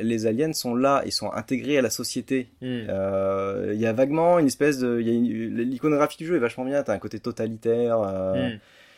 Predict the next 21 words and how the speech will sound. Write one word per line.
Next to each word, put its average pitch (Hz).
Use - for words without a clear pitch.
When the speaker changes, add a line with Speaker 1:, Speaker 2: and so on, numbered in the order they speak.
Speaker 1:
euh, 98
mis 107
en 107
place, 123
euh, 104
et 104
en 107
gros 147
les 123
aliens 135
en 123
fait, 143
après -
avoir 113
échoué, 131
avoir 101
enva-, 104
utilisé 110
la 113
méthode 98
violente, 110